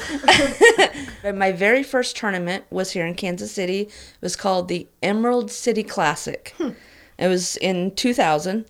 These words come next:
Speaker 2: Yeah.
Speaker 1: Then we moved, unfortunately, our, our family had to, we, we moved up north to Iowa for a
Speaker 2: Oh, wow.
Speaker 1: bit for, um,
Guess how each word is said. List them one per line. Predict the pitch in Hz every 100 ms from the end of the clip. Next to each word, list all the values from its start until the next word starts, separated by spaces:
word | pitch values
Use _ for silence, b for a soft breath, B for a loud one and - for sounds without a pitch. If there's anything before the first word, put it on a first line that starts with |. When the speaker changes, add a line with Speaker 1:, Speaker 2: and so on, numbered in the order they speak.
| -
Speaker 2:
Yeah. | 208 196 - _ b - -
Speaker 1:
Then | 285 294
we | 302
moved, | 277 277 277 285 269 - -
unfortunately, | 247 247 247 240 277 233 - 214 208 226
our, | - 214 208 - -
our | 196 190
family | 196 220 214 220 233
had | 220
to, | 208 196 - 160
we, | 185
we | 185 190
moved | 190 202 202
up | 190 190
north | 190 190 202
to | - 202 185 - -
Iowa | 190 156 147 190 226 _
for | - 208
a | 190
Speaker 2:
Oh, |
wow. |
Speaker 1:
bit | 208 180 190
for, | - - 196 185 175
um, | 175 170 165 165